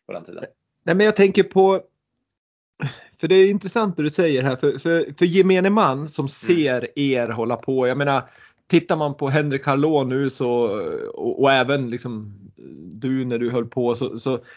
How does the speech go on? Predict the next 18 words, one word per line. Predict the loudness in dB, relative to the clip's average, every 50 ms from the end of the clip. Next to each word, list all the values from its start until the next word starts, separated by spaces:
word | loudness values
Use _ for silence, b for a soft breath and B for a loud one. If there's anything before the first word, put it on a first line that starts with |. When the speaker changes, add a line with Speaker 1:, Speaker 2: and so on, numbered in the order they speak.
| B B -6
Speaker 2:
ni | -6
ser | -6 0 2 2 4 4
ju | 2 0
så | 0 0 0 0 2 2
ruggigt | 0 0 -2 2 4 4 4 4 2 -2 -2 0 0 0 0 -2 _ -8
liksom | -6 -4 -2 -2 0 2 4
relaxed | 4 6 6 6 4 4 4 2 -2 -10 -10 -4 0 2
ut, | 2 2 0 -2 _
det | -8 -6
ser | -4 -2 -2 -2
ju | -2 -2 -2 -2 -2
avslappnat | 0 2 2 2 2 0 -2 -2 0 0 0 0 -2 -4 -6 -4 -2 -2
ut, | -2 -2 0 -2
det | -4
ser | -2 -2 -2
ut | -2 -2 -2
som | -2 -2 0 0
att, | 0 0 -2 -10 -20